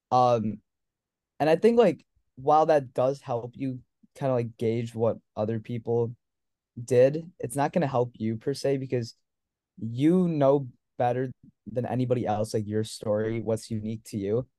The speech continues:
And as long as it is, like, something that you believe stands out and you believe you can make it clear that it stands out,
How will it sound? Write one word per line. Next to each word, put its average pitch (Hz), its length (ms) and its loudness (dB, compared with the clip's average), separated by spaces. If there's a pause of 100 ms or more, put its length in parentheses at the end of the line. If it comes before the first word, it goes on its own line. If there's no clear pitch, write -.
(320)
And 135 120 0
as 131 100 0
long 165 200 2
as 156 220 -4
it 131 140 2
is, 131 220 -2
like, 113 280 -2
something 127 420 -6
that 110 260 -2 (340)
you 131 260 0
believe 139 360 0
stands 139 360 -2
out 147 220 2
and 120 140 -6
you 123 100 -4
believe 120 280 -4
you 113 140 -6
can 107 420 -4
make 117 220 -4
it 110 100 -8
clear 110 220 -2
that 120 140 2
it 120 100 -2
stands 135 320 0
out, 135 260 2